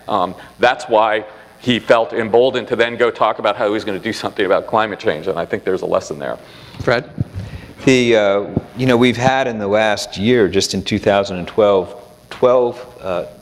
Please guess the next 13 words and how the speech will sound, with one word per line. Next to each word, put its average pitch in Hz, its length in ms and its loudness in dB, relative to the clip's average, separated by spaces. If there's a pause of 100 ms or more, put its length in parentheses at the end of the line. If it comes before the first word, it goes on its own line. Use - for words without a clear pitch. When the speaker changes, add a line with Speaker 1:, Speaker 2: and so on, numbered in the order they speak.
Speaker 3:
eleven 117 400 2
storms 98 500 0
in 98 40 -6
the 92 60 -4
United 90 340 -2
States 90 340 0
that 98 80 -4
have 85 120 -8
cost - 340 -2
over 90 240 2
a 85 40 -2
billion 87 340 -2
dollars. 85 540 -6